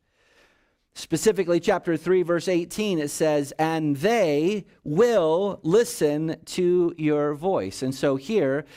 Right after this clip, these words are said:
is the third promise fulfilled in this passage. And that brings us then to our first principle this morning, kind of three little big ideas this morning.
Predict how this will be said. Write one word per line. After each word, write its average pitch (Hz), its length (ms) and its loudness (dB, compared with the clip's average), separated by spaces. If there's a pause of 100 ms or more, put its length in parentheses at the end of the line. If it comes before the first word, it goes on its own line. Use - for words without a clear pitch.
(120)
is 151 180 -2
the 160 120 2
third 202 440 -2
promise 151 420 -2
fulfilled 151 680 -2 (360)
in 151 360 0
this 135 480 -2
passage. - 640 -8 (1000)
And 156 100 -2
that 185 140 -2
brings 185 260 -2
us 180 180 -2
then 139 420 -2 (680)
to 147 80 -2
our 139 100 0
first - 520 -4 (240)
principle 139 580 -4
this 120 240 -6
morning, 120 300 -2
kind 131 200 -4
of 120 80 -4
three 170 500 0
little 151 440 -2 (600)
big 147 160 0
ideas 139 480 0
this 127 240 -6
morning. 120 360 -6